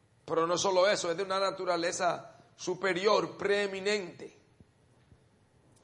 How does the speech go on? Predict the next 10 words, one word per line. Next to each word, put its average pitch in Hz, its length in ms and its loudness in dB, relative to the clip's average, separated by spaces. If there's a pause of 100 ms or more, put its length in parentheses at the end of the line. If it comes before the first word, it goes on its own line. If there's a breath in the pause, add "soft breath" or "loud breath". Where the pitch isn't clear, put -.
(500)
de 156 140 -8
una 185 120 2
sa-, 185 160 0
naturaleza 175 560 0
suprema 190 680 -2
en - 80 -12
comparación 165 600 -4
a 180 40 0
la 156 160 -2
creación. 135 500 -6